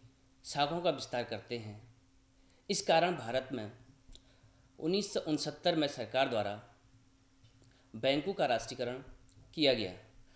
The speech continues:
राष्ट्रीयकरण में निजी बैंकों को सरकार द्वारा खरीद लिया जाता है, अर्थात अंश पूंजी का पचास प्रतिशत से अधिक भाग सरकार का हो जाता है।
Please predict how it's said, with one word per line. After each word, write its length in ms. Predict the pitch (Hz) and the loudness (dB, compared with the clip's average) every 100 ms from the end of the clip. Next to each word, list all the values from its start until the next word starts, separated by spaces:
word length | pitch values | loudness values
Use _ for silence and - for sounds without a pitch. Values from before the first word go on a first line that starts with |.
| - - | -20 0
राष्ट्रीयकरण 540 | 123 135 - 208 214 | 2 2 2 2 2
में 280 | 214 147 151 - - - - - _ - | 2 0 -2 -12 -20 -20 -20 -20 _ 0
निजी 260 | 143 190 214 | 4 4 6
बैंकों 400 | 160 139 156 175 | 6 4 0 -2
को 340 | 127 - - - - - - _ - | 0 -2 -4 -20 -20 -20 -20 _ -20
सरकार 400 | - 156 139 185 | -8 -4 2 4
द्वारा 180 | 202 214 | 6 6
खरीद 340 | 208 170 185 170 | 6 2 -2 0
लिया 200 | 180 170 | 2 4
जाता 260 | 160 156 | 4 2
है, 220 | 156 160 - - - _ - | -4 -6 -16 -20 -20 _ -2
अर्थात 680 | 156 151 175 160 - - - _ _ - | -2 0 2 2 2 -8 -20 _ _ -2
अंश 240 | 165 190 | 0 0
पूंजी 320 | - 156 143 165 | -2 -4 -2 -2
का 200 | 139 135 - - - - | -2 -6 -18 -20 -14 -2
पचास 340 | 143 175 - | 2 4 4
प्रतिशत 400 | - 143 147 165 | 4 0 0 -4
से 160 | 156 - | -4 -4
अधिक 340 | 123 117 - 117 | -4 -4 -8 -8
भाग 480 | 120 - - - | -8 -8 -18 -14
सरकार 400 | - 180 170 196 | -6 -2 6 6
का 100 | 180 | 6
हो 160 | 143 123 | 2 0
जाता 280 | 107 95 | -2 -4
है। 60 | 82 | -6